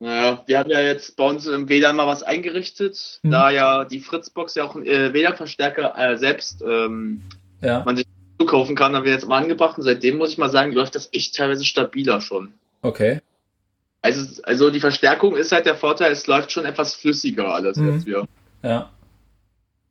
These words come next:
Speaker 1: Nachteil ist aber irgendwie, dass es manchmal auch noch so seine Haken hat, aber muss man halt testen, was da so ein bisschen machbar noch ist.
Speaker 2: Genau.
Speaker 1: Äh, wir können mal kurz zum Protokoll noch was geben. Wir haben ja, ähm,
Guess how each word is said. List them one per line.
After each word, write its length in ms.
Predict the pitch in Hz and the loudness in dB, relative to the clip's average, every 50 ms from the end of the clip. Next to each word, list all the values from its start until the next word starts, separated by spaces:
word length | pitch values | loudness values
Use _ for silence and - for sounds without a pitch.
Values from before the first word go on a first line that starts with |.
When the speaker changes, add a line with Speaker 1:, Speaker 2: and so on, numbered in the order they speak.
| _ _ _ _ _ | _ _ _ _ _
Speaker 1:
Nachteil 460 | - 139 127 123 143 - - 185 156 151 | 0 2 2 2 2 -2 0 2 2 2
ist 80 | 156 | 2
aber 200 | 156 147 147 - 139 | 2 0 0 0 -2
irgendwie, 220 | 156 156 165 175 | -2 -4 -2 -2
dass 180 | 165 156 156 160 | -2 -2 -2 -4
es 140 | 151 - | -10 -8
manchmal 460 | 151 143 151 151 - - 180 170 165 151 | -6 -6 -4 -4 -4 0 0 2 2 2
auch 160 | 135 156 165 | 0 -2 -2
noch 100 | 175 165 | -4 -4
so 120 | 156 156 | -2 -2
seine 240 | 147 147 143 135 127 | -2 0 -2 0 2
Haken 300 | 131 131 143 139 - 135 | 2 2 0 0 -2 -4
hat, 140 | 120 107 113 | -4 -2 -2
aber 460 | 113 110 113 117 117 117 117 117 120 - _ _ _ _ _ | -2 -2 0 -2 0 0 -2 -4 -6 -16 _ _ _ _ _
muss 160 | 117 117 113 | -8 -6 -2
man 100 | 123 117 | 0 0
halt 100 | 113 110 113 | 0 2 2
testen, 260 | 117 110 - - 123 | 0 -2 0 -2 -4
was 80 | 107 104 | -4 -2
da 100 | 110 104 | -2 0
so 100 | 104 107 | 0 2
ein 60 | 107 | 0
bisschen 180 | 107 104 110 110 | 0 0 0 0
machbar 300 | 107 104 107 - 113 107 | -2 -2 0 0 0 0
noch 160 | 107 107 104 | 2 0 0
ist. 320 | 104 104 104 - - _ _ _ _ _ _ _ | -2 -2 -2 -6 -10 _ _ _ _ _ _ _
Speaker 2:
Genau. 320 | - 127 120 113 110 110 - _ _ _ _ _ _ _ _ _ _ | -2 0 0 0 0 -2 -4 _ _ _ _ _ _ _ _ _ _
Speaker 1:
Äh, 380 | - 127 127 127 127 127 127 120 - - _ _ _ _ _ _ | 4 6 6 6 6 6 4 0 -2 -4 _ _ _ _ _ _
wir 120 | 135 135 | -4 0
können 140 | 135 165 170 | 2 2 2
mal 160 | 196 190 185 | 2 0 -2
kurz 220 | - - 185 180 - | 0 -2 -4 -4 -4
zum 100 | 185 175 | -12 -10
Protokoll 460 | - - 156 156 147 - - 160 170 | -6 -6 -4 -4 -4 -2 0 0 0
noch 120 | 196 190 | 0 -2
was 200 | 196 196 196 - | -2 -4 -4 -4
geben. 300 | - 208 208 220 220 208 | -4 -2 0 0 0 0
Wir 160 | 180 143 135 139 | 0 -2 0 0
haben 220 | 139 147 170 175 | 0 -2 -2 -2
ja, 380 | 170 165 160 160 156 156 151 151 | 0 2 4 4 4 2 0 -4
ähm, 200 | 151 147 143 | -8 -14 -16